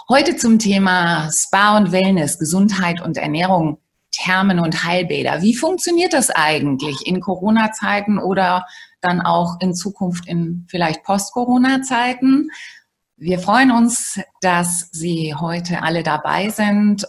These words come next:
und hoffentlich auch kräftig mitdiskutieren oder Ihre Fragen stellen.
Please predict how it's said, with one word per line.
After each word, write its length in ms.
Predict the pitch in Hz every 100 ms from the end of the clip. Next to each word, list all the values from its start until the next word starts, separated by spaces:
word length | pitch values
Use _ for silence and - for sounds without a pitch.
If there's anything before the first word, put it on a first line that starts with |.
| -
und 540 | 175 175 180 175 175
hoffentlich 440 | 160 165 165 165 -
auch 240 | 151 151
kräftig 580 | - 214 233 - 202 196
mitdiskutieren 960 | 190 - 190 - 180 - 180 170 170 - - _ -
oder 360 | 151 165 156
Ihre 340 | 156 143 160 147 -
Fragen 560 | - - 139 147 160 151
stellen. 460 | - - 117 -